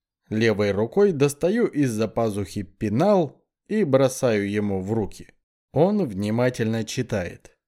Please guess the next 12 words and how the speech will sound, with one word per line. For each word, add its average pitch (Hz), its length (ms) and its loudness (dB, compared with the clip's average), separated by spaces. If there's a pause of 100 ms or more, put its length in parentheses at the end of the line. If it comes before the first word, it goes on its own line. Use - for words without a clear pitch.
(340)
Тут 233 280 0
сказано, 165 760 2
что - 440 -2
вы 202 460 2
командир 156 840 2
особого 165 640 4
ертаула 156 1000 4
третьего 170 680 2
отделения 151 1000 0
жандармов 135 1200 -2
Его 117 760 -4
Величества. 185 1160 -2